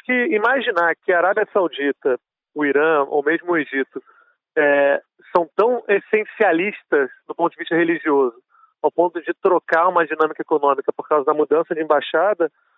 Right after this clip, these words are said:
pra mim é uma, uma visão mais rasa. É, é só imaginar que, do ponto de vista prático e pragmático, esses países têm se aproximado de Israel nos últimos anos. A Arábia Saudita, é, tem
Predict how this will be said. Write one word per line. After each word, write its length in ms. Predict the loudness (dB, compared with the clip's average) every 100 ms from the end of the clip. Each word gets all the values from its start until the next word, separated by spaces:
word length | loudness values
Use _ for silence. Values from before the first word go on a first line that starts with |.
| _ _ _ _
pra 140 | -4 -2
mim 100 | -2
é 100 | 2
uma, 200 | 2 2
uma 160 | -2 0
visão 240 | 2 2
mais 240 | 2 0 2
rasa. 580 | 2 2 2 2 0 0
É, 380 | 2 2 2 -2
é 40 | -2
só 120 | -2
imaginar 460 | 0 -2 0 0 0
que, 380 | -2 -2 -2 -6
do 80 | -4
ponto 140 | -2
de 140 | -2
vista 180 | -4 -4
prático 560 | 0 2 2 -2 -4 -4
e 80 | 0
pragmático, 800 | 0 0 0 0 0 -2 -4
esses 120 | -4 -2
países 380 | 0 0 -4 -8 -4
têm 160 | -4
se 80 | -2
aproximado 520 | -2 -2 -2 -2 -2
de 100 | -6
Israel 380 | -2 0 2 2
nos 120 | 0
últimos 340 | -4 -10 -6 -2
anos. 220 | -2 -6 _ _ _
A 60 | 0
Arábia 200 | 0 0
Saudita, 500 | 0 0 -2 0 -2 -2 -16 _ _ _
é, 240 | 0 2 -2 -2
tem 260 | -2 -2